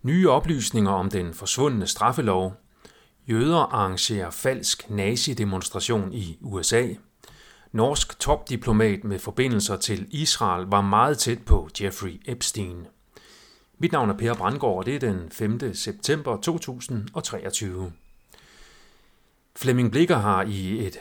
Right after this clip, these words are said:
nyt indlæg på De Tre Fiktioner afslørende nyt om den forsvundne straffelov.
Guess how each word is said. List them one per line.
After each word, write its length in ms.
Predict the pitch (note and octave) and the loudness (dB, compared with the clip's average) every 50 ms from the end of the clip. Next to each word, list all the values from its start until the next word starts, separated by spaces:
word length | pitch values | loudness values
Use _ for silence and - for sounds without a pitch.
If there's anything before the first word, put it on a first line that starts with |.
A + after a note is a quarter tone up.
| - | -4
nyt 180 | - A#2+ C3+ - | -4 -4 -2 -2
indlæg 480 | C#3+ C3+ C3 D#3+ D#3+ C#3+ A2+ G2+ G#2 | -2 0 2 4 4 4 4 2 4
på 300 | - - A2+ G2 F2+ E2+ - | 8 8 8 8 6 -4 -6
De 100 | - G2+ | -6 -4
Tre 340 | F#2+ - - C3 C3+ B2+ A2 - | -2 0 0 0 0 -2 -2 -8
Fiktioner 800 | - - A#2+ G#2 - - C#3+ D3+ D3+ C3+ A#2+ G2+ F#2 F2 - - - | -10 -8 -6 -2 0 2 2 2 2 0 0 0 -2 -2 -6 -10 -6
afslørende 540 | - - B2 E3+ - - E3 C#3+ A#2+ G#2 G2 | -2 2 4 4 4 4 4 4 4 4 4
nyt 220 | F#2+ G2+ A#2+ A2 - | 4 2 0 0 -2
om 200 | - B2 G2+ F#2+ | -2 -2 -2 0
den 300 | G#2 G2 F2+ F2 E2 - | -2 -2 -2 -4 -6 -8
forsvundne 680 | - G2 F2+ - - B2 C#3+ C3 A2 F#2+ E2+ D#2 D2 - | -8 -6 -4 -2 2 2 2 2 0 -2 -2 -4 -8 -8
straffelov. 720 | - - - - - B2+ C3+ - G#2+ F#2 E2+ E2 D#2+ - | -8 -6 -2 2 4 4 4 2 -4 -6 -6 -6 -8 -10